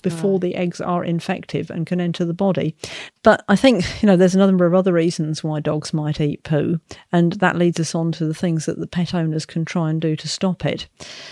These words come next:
Speaker 1: I think we all know that our animals like to take an interest in things, and
Speaker 2: Mm.
Speaker 1: that animals can be competitive, you know, dogs particularly. And so if they see us trying to pick up after they've pooed, then naturally they're interested.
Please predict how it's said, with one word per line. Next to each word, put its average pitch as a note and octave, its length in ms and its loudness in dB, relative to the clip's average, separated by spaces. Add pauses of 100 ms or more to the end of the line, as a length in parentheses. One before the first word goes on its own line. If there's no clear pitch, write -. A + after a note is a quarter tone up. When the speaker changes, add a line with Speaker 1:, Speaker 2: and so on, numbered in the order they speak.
(400)
Speaker 1:
I F#3 60 2
think B3+ 200 2
we G3 180 4
all C4 180 4
know F3 380 0 (240)
that F3 180 0
our F3+ 180 0
animals F3 520 0
like F3+ 320 -2
to - 80 -14
take E3 280 -2
an F3 60 2
interest F3 640 -2
in D#3 200 0
things, D#3+ 580 -4 (300)
and F3 240 2
Speaker 2:
Mm. - 20 -12
Speaker 1:
that F3+ 220 0 (100)
animals F3+ 380 2
can F3+ 240 -2
be E3 120 -2
competitive, F3 840 -6
you E3 60 -6
know, D#3 100 -4
dogs D#3 240 -6
particularly. D#3 840 -4 (600)
And F3 160 4
so F#3 240 4 (100)
if F#3 160 2
they G3 140 2
see B3+ 300 2
us G3+ 280 -2 (100)
trying F3+ 280 -2
to - 100 -16
pick - 260 -4
up F3+ 200 -6
after E3 300 -6
they've D#3 300 -4
pooed, D#3 380 0
then E3+ 200 -2
naturally F3+ 520 -4
they're E3+ 240 -2
interested. - 640 -4